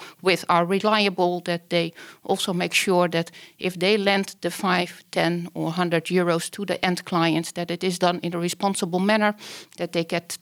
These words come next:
that they provide training to those people to make sure that they also are financial literate enough to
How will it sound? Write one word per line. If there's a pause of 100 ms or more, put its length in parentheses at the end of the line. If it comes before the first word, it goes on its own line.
(120)
that
they
provide
training
to
those
people
to
make
sure
that
they
also
are (200)
financial
literate
enough
to